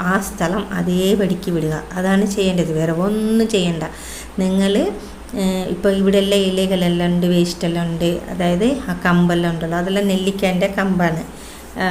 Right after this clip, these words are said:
ചെറിയ ചെറിയ ക-, ഇത് തണ്ട്. അപ്പം അതെല്ലാം അടിച്ച് വാരാനൊന്നും പോകാൻ നിൽക്കരുത്. അതേപോലെ ഏതും ചെടി വെക്കണമെങ്കിൽ മാന്തുകയോ അങ്ങനത്തെ ഒരു കാര്യം അവിടെ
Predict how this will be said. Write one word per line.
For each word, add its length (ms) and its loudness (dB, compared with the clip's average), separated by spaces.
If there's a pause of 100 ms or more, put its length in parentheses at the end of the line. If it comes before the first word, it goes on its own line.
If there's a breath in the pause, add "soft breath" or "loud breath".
(160)
ചെറിയ 260 0
ചെറിയ 220 -2
ക-, 200 -2 (220)
ഇത് 140 -4 (840 loud breath)
തണ്ട്. 280 2 (720 loud breath)
അപ്പം 260 -4
അതെല്ലാം 400 0 (240)
അടിച്ച് 340 -4 (100)
വാരാനൊന്നും 720 -2 (100)
പോകാൻ 300 0 (120)
നിൽക്കരുത്. 500 -2 (640 loud breath)
അതേപോലെ 440 2 (120)
ഏതും 240 0 (300)
ചെടി 260 0
വെക്കണമെങ്കിൽ 440 0 (120)
മാന്തുകയോ 480 0 (220)
അങ്ങനത്തെ 320 0 (100)
ഒരു 400 0
കാര്യം 320 0
അവിടെ 160 0